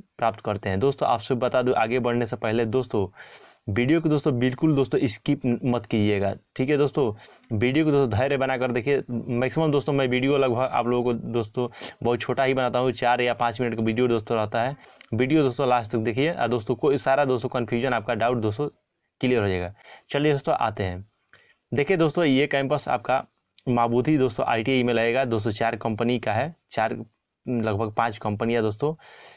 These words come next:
उस दिन विजिट कर रही है। देखिए उसका दोस्तों ये कोड है यहाँ पर, सारा दोस्तों जेन्युइन दोस्तों, मैं दोस्तों जेन्युइन अपडेट ही दोस्तों देता हूँ, किसी को दोस्तों फेक मैं अपडेट नहीं देता हूँ। देखिए दोस्तों इसमें आपको,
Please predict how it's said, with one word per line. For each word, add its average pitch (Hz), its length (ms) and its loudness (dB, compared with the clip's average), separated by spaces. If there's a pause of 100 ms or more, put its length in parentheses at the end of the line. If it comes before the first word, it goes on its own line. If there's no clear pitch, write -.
(140)
उस 113 140 2
दिन 131 180 2
विजिट 110 260 0
कर 104 160 -2
रही 98 80 0
है। 101 60 0
देखिए 113 280 -2
उसका 123 320 -2
दोस्तों 113 480 -4
ये 110 120 0
कोड 123 260 0
है 123 80 0
यहाँ 117 180 0
पर, 147 180 -2 (380)
सारा 147 260 0
दोस्तों 135 260 0
जेन्युइन 127 380 2
दोस्तों, 123 340 -2
मैं 117 280 -2
दोस्तों 123 220 0
जेन्युइन 127 440 2
अपडेट 123 280 0
ही 131 100 2
दोस्तों 120 280 0
देता 113 240 0
हूँ, 135 160 -2 (760)
किसी 120 180 -2
को 123 60 2
दोस्तों 117 200 0
फेक - 320 -4
मैं 120 100 0
अपडेट 120 340 -2
नहीं 110 200 0
देता 101 220 -2
हूँ। 90 160 -8 (500)
देखिए 131 220 0
दोस्तों 160 260 2
इसमें 147 320 0
आपको, 131 400 0